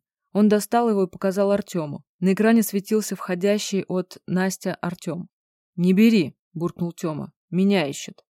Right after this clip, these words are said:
«А я всё-таки возьму». Макс принял звонок и включил громкую связь. Он уже хотел проорать «привет», но тут они услышали мужской голос, доносящийся чуть издалека. Через несколько минут им стало всё понятно. Макс бросил вызов. «Ну, теперь ты точно знаешь, что она ни при чём».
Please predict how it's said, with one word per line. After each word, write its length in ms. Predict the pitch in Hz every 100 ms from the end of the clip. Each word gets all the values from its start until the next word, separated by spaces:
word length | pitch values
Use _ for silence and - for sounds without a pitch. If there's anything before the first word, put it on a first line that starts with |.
| _ -
«А 100 | 208
я 120 | 254
всё-таки 340 | - 208 -
возьму». 500 | 220 220 202 160 147 _ _ _ -
Макс 240 | 196 208
принял 340 | - 226 220 190
звонок 360 | 180 196 247
и 20 | 220
включил 400 | - 185 220 208
громкую 400 | 196 190 196 190
связь. 360 | - - - _ _ _ -
Он 120 | 190
уже 140 | 214
хотел 340 | 220 220 226 214
проорать 420 | 208 208 214 202
«привет», 400 | 196 202 240 262
но 100 | 196
тут 260 | - 214 196
они 180 | 185
услышали 460 | 190 - 220 - 190
мужской 380 | 185 185 - 185
голос, 340 | 180 233 220
доносящийся 760 | 165 180 - 202 202 185 - 185
чуть 300 | - 190 190
издалека. 580 | 170 190 202 202 - -
Через 240 | - 208 202
несколько 420 | 240 - 220 208
минут 280 | 208 247 214
им 80 |
стало 320 | 190 - 202 196
всё 160 | 202
понятно. 560 | 196 202 180 143 180 170 _ _ _ _
Макс 280 | 185 190 -
бросил 380 | 180 202 - 190
вызов. 320 | 180 151 143 _ -
«Ну, 160 | 185
теперь 300 | 185 190 233
ты 100 | 269
точно 340 | 240 208 226 220
знаешь, 260 | 185 190
что 160 | - 190
она 120 | 180
ни 100 | 185
при 140 | 175 185
чём». 380 | - 156 -